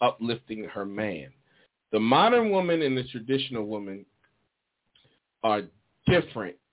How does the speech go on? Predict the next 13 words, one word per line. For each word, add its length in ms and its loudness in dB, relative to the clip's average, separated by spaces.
and 520 -2
yet 520 0
they 140 -2
have 240 -2
similarities. 760 -4
I'm 80 -12
gonna 160 -2
break 280 0
that 200 0
down 320 0
more 520 4
as 280 -4
the 80 -10